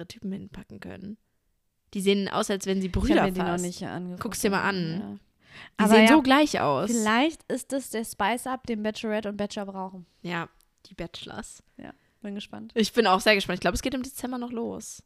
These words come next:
Speaker 2: Ja, es könnte sein.
Speaker 1: Ja.
Speaker 2: Ja. Ja, Zisse.
Speaker 1: Genau.
Speaker 2: Juti, haben wir's, oder?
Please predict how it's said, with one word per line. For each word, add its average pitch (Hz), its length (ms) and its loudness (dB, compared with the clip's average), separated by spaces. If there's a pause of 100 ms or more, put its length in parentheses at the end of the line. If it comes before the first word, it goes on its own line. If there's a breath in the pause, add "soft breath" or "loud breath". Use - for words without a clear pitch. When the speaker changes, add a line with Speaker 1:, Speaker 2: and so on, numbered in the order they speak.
(220)
Speaker 2:
Ja, 226 240 -4
es 214 140 -10
könnte 220 220 -12
sein. 214 140 -12
Speaker 1:
Ja. 208 340 -4
Speaker 2:
Ja. 247 60 -10 (1080 soft breath)
Ja, 359 160 6 (180)
Zisse. 339 220 4
Speaker 1:
Genau. 220 560 4 (200)
Speaker 2:
Juti, 311 560 2
haben 302 160 0
wir's, 247 300 2
oder? 247 200 2